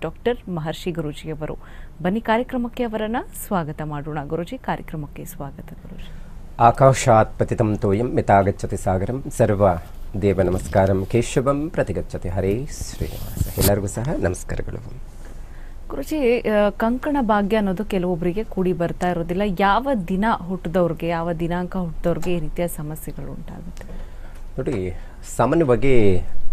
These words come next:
Speaker 2: ಈ ಏಳನೇ ತಾರೀಕು ಬಹಳ ಜನಕ್ಕೆ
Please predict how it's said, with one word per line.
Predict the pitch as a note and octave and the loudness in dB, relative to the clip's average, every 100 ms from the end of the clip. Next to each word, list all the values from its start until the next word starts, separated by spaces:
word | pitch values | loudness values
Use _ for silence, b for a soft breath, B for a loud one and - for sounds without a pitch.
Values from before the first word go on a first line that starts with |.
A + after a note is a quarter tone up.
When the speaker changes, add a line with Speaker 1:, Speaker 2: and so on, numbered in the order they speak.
| - | 8
Speaker 2:
ಈ | A2 F#2+ F2 | 4 2 2
ಏಳನೇ | G#2 C#3+ F3+ E3+ | 4 6 8 8
ತಾರೀಕು | A#2 E2+ E2 D#2 D#2 F#2+ C#3+ - - | 6 0 -2 -6 -6 -6 -8 -10 -8
ಬಹಳ | F2 G#2 C3 | -4 -2 0
ಜನಕ್ಕೆ | A2+ G#2 G#2 G#2+ D2+ E2 | 0 0 0 -2 0 -2